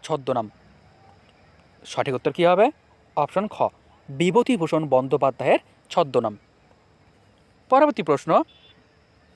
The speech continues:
নিহারিকা দেবী কার ছদ্মনাম? সঠিক উত্তর কী হবে? অপশন ক, অচিন্ত কুমার সেনগুপ্তের ছদ্মনাম হলো নিহারিকা দেবী। পরবর্তী প্রশ্ন,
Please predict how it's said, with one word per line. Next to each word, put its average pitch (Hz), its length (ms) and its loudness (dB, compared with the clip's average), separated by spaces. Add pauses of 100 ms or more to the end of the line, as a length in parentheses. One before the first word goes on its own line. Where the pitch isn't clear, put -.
(440)
নিহারিকা 220 640 2
দেবী 190 200 2 (320)
কার 160 200 4 (100)
ছদ্মনাম? 127 420 -2 (1600)
সঠিক 131 280 -4
উত্তর 139 200 -4
কী 175 140 0
হবে? 175 140 2 (580)
অপশন 190 300 -2 (120)
ক, - 20 -8 (540)
অচিন্ত 233 400 0 (120)
কুমার 196 240 2 (100)
সেনগুপ্তের 180 600 -2
ছদ্মনাম 160 440 0
হলো 277 140 2 (320)
নিহারিকা 143 480 0
দেবী। 110 180 -6 (1600)
পরবর্তী 294 360 4
প্রশ্ন, 151 220 0